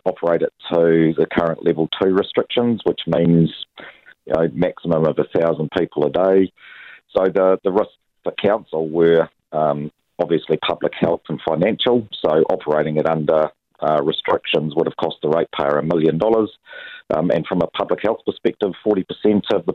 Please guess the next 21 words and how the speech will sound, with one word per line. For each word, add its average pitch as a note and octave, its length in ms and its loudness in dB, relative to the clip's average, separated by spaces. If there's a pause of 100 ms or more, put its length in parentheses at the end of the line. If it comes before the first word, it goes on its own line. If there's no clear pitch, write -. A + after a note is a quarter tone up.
people G#2 260 0
that - 100 -2
come G#2 260 -2
through G#2 140 2
the F2+ 80 0
door G#2+ 280 4
are F2+ 40 2
kids G#2 280 -4
under F#2+ 220 -2
twelve G#2 400 0
that - 140 -2
can't F#2+ 240 -2
be E2 100 -8
vaccinated. F#2 640 0 (680)
Uncertainty F#2 840 0
over, F2+ 520 2 (580)
uh, D#2+ 220 0 (100)
how F#2+ 160 0 (160)
covid F2 300 -2 (220)
vaccine F2+ 520 0
mandates F#2 540 0